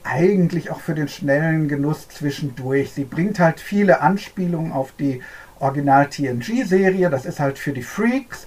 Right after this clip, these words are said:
damit die ihren Spaß haben. Sie ist aber offen genug, dass man eben auch als Fremdzuschauer seinen Spaß an dem Unsinn haben kann, der dort abgeht, um dann aber am Ende plötzlich Star Trek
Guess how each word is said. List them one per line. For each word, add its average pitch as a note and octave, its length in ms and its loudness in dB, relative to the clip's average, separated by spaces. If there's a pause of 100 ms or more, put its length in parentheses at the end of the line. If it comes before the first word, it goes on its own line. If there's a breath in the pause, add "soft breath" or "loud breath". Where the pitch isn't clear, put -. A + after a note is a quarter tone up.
(220 loud breath)
damit C3+ 280 -2
die G#3+ 140 -4
ihren F#3+ 180 2
Spaß D#3+ 460 -4
haben. D3+ 300 2 (320 loud breath)
Sie D3+ 100 -4
ist F#3+ 260 0
aber D3 600 2
offen G#3+ 380 -4
genug, F3 600 2 (340 loud breath)
dass D#3+ 200 -2
man E3 260 2
eben D#3 320 -2
auch C#3+ 440 -2
als B2+ 500 -4 (300)
Fremdzuschauer E3 1120 0
seinen C#3+ 260 2
Spaß D#3 540 -4
an D3+ 100 0
dem D3+ 160 -2
Unsinn E3+ 580 4
haben D#3+ 300 2
kann, D#3+ 260 0
der D3 200 0
dort C#3 280 -2
abgeht, F#3+ 480 -2 (560 loud breath)
um D#3+ 240 4
dann A#3 360 2
aber F#3 420 2
am C#3 240 2
Ende C#4+ 360 2
plötzlich G3 600 -4
Star F3+ 380 -4
Trek B2+ 400 -2